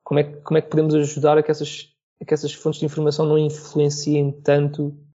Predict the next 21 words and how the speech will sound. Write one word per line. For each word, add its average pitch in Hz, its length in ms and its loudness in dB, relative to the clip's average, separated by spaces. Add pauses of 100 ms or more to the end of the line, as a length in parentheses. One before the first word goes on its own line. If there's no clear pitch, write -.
certas 147 360 0
faixas 147 240 -2
da 147 80 0
população 143 600 0
e 139 160 0
as 135 560 -2 (140)
insiram-nas 147 640 0
num 151 140 0
percurso - 640 -2 (240)
de 143 80 -4
teorias 147 300 0
da 147 80 2
conspiração, 143 600 2
que 139 80 0
é - 20 2
o 135 60 0
que - 80 -4
é 135 40 -6
falado 139 260 2
neste 131 200 -4
artigo? 131 340 -6